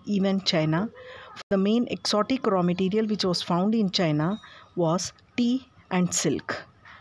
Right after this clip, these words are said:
For this, they wanted to colonize China. But Chinese government make a strict rule and did not allow any of the Europeans. Britain made a good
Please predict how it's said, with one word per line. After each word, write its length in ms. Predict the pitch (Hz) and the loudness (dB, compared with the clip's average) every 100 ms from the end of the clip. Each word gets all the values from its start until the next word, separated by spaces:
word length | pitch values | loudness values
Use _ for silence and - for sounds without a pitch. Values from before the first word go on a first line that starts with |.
| - | -4
For 140 | 202 | -2
this, 340 | 180 254 - - | 0 0 -2 -2
they 160 | 180 | 0
wanted 400 | 175 170 214 214 | 2 2 2 0
to 80 | 208 | 0
colonize 640 | 190 175 160 160 208 - - - | 0 2 2 2 0 -2 -4 -6
China. 380 | - 151 139 143 - - - - - - | 0 2 2 -2 -10 -20 -20 -20 -14 -4
But 160 | 175 165 | -2 0
Chinese 360 | 196 196 233 | 0 2 0
government 480 | 208 202 196 196 185 | 2 2 2 2 2
make 280 | 185 190 190 | 2 0 0
a 60 | |
strict 500 | 185 - 247 - - 254 220 170 | -2 0 -2 -4 -2 0 0 0
rule 260 | 180 190 220 - - - - - - - - | 0 0 0 -8 -20 -20 -20 -20 -20 -8 -2
and 180 | 180 | 2
did 140 | 180 175 | 2 2
not 240 | 214 226 | 2 2
allow 220 | 196 180 202 | 0 0 0
any 240 | - 180 196 | 0 2 2
of 180 | 180 - | 0 0
the 100 | 165 | 0
Europeans. 760 | 156 156 151 151 143 165 - - | 2 0 -2 -2 -2 -2 -4 -2
Britain 500 | 190 220 233 254 240 | -2 -2 0 0 2
made 240 | 208 202 202 | 2 2 2
a 100 | 190 | 0
good 280 | 180 254 | 0 -2